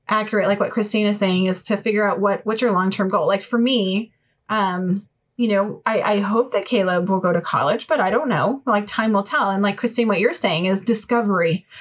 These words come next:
I'm using school as an, and some of these electives to kind of vet out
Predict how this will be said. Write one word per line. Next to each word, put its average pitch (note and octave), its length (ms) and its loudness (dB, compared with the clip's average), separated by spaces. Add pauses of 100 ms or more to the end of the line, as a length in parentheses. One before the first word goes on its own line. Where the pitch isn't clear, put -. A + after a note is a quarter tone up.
(220)
I'm C4 220 0
using C4+ 320 0
school A3+ 520 0
as G#3+ 300 0
an, G#3 120 0 (120)
and A3 180 2
some A#3+ 140 0
of A#3 60 2
these A3+ 180 0
electives G3 880 0 (520)
to A3+ 460 2
kind C4 200 0
of A#3 80 0
vet G#3 260 2
out G3+ 640 -2